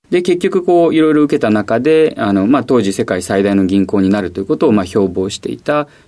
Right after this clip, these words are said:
みずほフィナンシャルグループに、えー、入社したということです。で、あの、まあ、銀行では、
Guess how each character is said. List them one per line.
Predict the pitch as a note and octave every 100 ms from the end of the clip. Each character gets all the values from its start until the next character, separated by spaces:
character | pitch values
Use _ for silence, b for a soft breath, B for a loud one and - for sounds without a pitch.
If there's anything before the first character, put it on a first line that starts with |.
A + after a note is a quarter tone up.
| -
み | G#2+
ず | A#2+
ほ | A#2
フ | A#2
ィ |
ナ | A2+
ン | A2+
シ |
ャ | A2
ル | G#2+
グ |
ル | B2+
ー | D#3+
プ | -
に、 | F2 E2+ F2
え | F#2
ー、 | F2+
入 | F#2
社 | - F#2
し | -
た | F2+
と | -
い | -
う | - -
こ | - -
と | - G2
で | G2
す。 | - _
で、 | D3+ D3+ C#3+ B B B
あ | C3 B2+
の、 | B2 A#2+
ま | G3 G#3
あ、 |
銀 | D3 E3
行 | E3
で | D#3+
は、 | D3 F2 E2